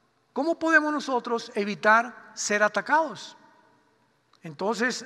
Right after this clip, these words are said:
tenemos que estar cons-, eh, conscientes de que todos estos ángeles están esperando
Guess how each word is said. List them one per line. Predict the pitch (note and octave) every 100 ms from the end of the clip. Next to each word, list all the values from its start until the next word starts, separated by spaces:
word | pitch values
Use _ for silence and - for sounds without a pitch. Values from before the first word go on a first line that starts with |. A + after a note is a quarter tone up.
| -
tenemos | G#3+ G#3+ E4+ F4+
que | D4+
estar | - C#4
cons-, | C#4 C4+ - C4+
eh, | G#3+
conscientes | G#3+ G3 A#3+ G#3 F#3 G3 G#3 - - -
de | F#3 -
que | -
todos | - F#4 F#4+ B4
estos | - D#4 E4+ C#4
ángeles | B3+ A3+ G#3+ A3+
están | E3+ D4+
esperando | G4 - D#4+ C4+ F4 D#4+ A3